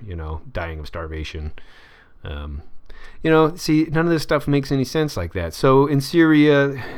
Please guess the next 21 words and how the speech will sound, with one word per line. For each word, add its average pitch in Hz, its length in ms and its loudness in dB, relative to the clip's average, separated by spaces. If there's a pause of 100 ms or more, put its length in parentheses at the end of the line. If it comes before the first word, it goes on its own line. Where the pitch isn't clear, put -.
(140)
you 135 140 2
know, 131 220 4
we've 131 320 4
got, 131 360 2 (2000)
we've 135 40 -8
got 147 100 4
a 135 40 2
proxy 120 360 2
war. 101 280 0
You, 107 280 -4
we've 113 280 0
heard 110 180 8
that 101 160 -2
term 104 300 -2
played 104 240 0
over 104 220 0
and 98 100 -2
over 101 260 -2
again. 104 640 -6
We, 107 160 -6
we, 104 280 -8